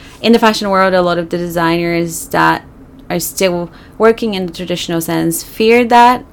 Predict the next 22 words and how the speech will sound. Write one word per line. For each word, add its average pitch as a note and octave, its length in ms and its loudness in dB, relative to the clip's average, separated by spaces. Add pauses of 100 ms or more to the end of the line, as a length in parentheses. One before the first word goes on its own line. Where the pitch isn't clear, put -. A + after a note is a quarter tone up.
(140)
um, G3+ 520 -2 (600)
thought, A#3+ 640 2
but F#3+ 400 2 (220)
they F3+ 160 2
should F3+ 260 -6 (160)
just F3+ 240 -4
embrace E3 480 -4
it. - 380 -4
And F3 640 -2 (480)
I F#3 120 -2
feel F#3 200 0
like E3+ 340 0
that E3+ 280 4
will F3 140 -4
be, E3 680 0 (500)
you G3 140 -4
know, E3+ 180 -2
just E3+ 360 -8
keeping F#3 320 -6
an E3+ 140 -2
open E3+ 280 -2
mind, E3+ 760 -2